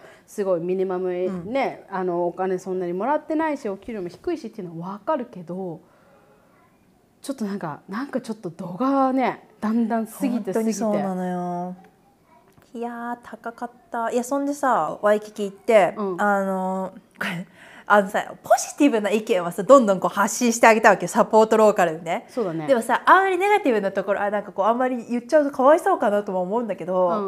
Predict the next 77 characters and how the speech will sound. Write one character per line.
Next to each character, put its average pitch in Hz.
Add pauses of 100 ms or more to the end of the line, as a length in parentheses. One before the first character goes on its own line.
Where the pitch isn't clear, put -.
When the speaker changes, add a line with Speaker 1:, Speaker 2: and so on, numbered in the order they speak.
Speaker 1:
ん。 208 (180)
Speaker 2:
ま 285
あ、 -
だ 269
か 175
ら 180
名 214
前 277
は 277
ピ 285
ー 277
と 190
し -
と 190
き 190
ま 180
す -
よ。 170
Speaker 1:
オ 233
ッ 208
ケ 180
ー。 170 (200)
Speaker 2:
ピ 294
ー -
っ 294
て 214
言 -
っ -
と 202
か -
な。 311 (160)
Speaker 1:
オ 208
ッ -
ケ 190
ー。 175
Speaker 2:
私 285
す 262
っ 214
ご 359
い 339
そ 254
こ 262
の 254
ア 262
サ 269
イ 202
好 -
き 262
だ 202
っ -
た 170
の。 165 (480)
ア 202
サ 233
イ 208
ボ 196
ー 160
ル。 - (280)
Speaker 1:
ア 240
サ 294
イ 277
ボ 240
ー 185
ル、 175
オ 262
ッ -
ケ - (480)
ー。 247
Speaker 2:
め 330
っ -
ち 349
ゃ -
好 339
き 330
で、 262
ま 269
あ、 196